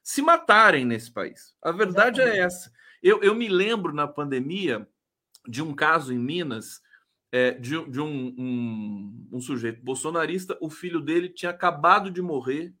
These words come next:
Speaker 1: de covid. E ele não, não permitiu que o hospital, é, colocasse no óbito, na certidão de óbito, que o filho dele tinha morrido de covid porque não existia covid.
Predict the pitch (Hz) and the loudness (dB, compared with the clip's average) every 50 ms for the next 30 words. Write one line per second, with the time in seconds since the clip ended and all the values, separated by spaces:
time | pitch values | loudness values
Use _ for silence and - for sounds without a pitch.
0 | _ _ 135 139 - 170 151 127 123 117 104 95 - - - - _ _ _ _ | _ _ -20 -10 -8 -8 -8 -6 -6 -8 -8 -8 -14 -20 -20 -20 _ _ _ _
1 | _ _ _ _ _ _ _ _ _ _ _ _ _ _ - 151 160 170 - - | _ _ _ _ _ _ _ _ _ _ _ _ _ _ -8 -6 -6 -6 -6 -2
2 | 151 165 175 185 190 202 - - _ _ _ _ _ _ _ _ _ _ _ _ | 2 4 4 4 2 -2 -4 -8 _ _ _ _ _ _ _ _ _ _ _ _
3 | _ - 147 147 165 180 202 220 240 262 254 247 - - - 160 160 185 208 233 | _ -6 -6 -2 0 2 2 2 2 0 -4 -6 -16 -14 -8 -4 -2 0 0 0
4 | 254 254 240 233 214 208 202 190 175 185 - - - 175 185 202 202 165 - - | -2 -2 -2 -2 -2 -2 -4 -4 -4 -6 -8 -10 -8 -6 -6 -4 -6 -6 -8 -8
5 | - 151 151 147 139 139 139 139 - - 127 123 123 - 143 151 165 170 151 110 | -8 -4 -2 -2 0 0 -2 -4 -4 -10 -14 -16 -8 -2 0 2 2 2 0 0
6 | 101 120 - _ _ _ _ _ _ _ _ - 123 127 127 127 123 123 120 120 | -4 -8 -14 _ _ _ _ _ _ _ _ 2 4 6 6 6 4 4 2 2
7 | 117 117 117 113 113 110 107 110 110 107 - - - - - 160 160 156 156 - | 2 2 0 -2 -4 -8 -10 -10 -12 -12 -14 -16 -18 -6 -2 0 0 0 0 0
8 | 160 160 170 170 170 - - 127 127 123 123 135 156 170 165 131 110 117 117 - | 2 2 2 2 0 -4 -6 -4 -2 0 0 2 2 0 0 -2 -4 -12 -12 -14
9 | - 95 101 107 110 117 117 - 135 139 - - 120 127 131 127 120 131 156 165 | -18 -18 -14 -10 -8 -8 -6 -6 -10 -10 -10 -10 -6 -6 -6 -2 -2 0 0 0
10 | 143 - - - _ _ _ _ _ - 190 190 185 185 190 185 180 165 175 175 | -2 -2 -12 -20 _ _ _ _ _ -8 -8 -8 -4 -4 -2 -2 2 2 2 2
11 | 175 180 180 170 170 165 160 160 151 147 147 139 147 139 143 160 156 180 - 160 | 2 -2 -4 -2 -2 -2 -4 -4 -4 -6 -8 -6 -6 -6 -6 -6 -10 -10 -12 0
12 | - 180 175 180 180 170 170 170 - - 160 143 - 151 143 123 113 98 - - | 0 2 2 2 2 0 0 -4 -6 -6 -8 -8 -6 -8 -10 -10 -10 -12 -14 -16
13 | _ _ | _ _